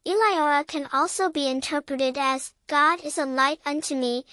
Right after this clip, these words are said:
imparting a sense of guidance and enlightenment.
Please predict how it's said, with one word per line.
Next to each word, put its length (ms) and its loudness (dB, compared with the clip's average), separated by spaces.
imparting 560 0
a 80 0
sense 400 -4
of 160 -6
guidance 640 0
and 160 -2
enlightenment. 800 -2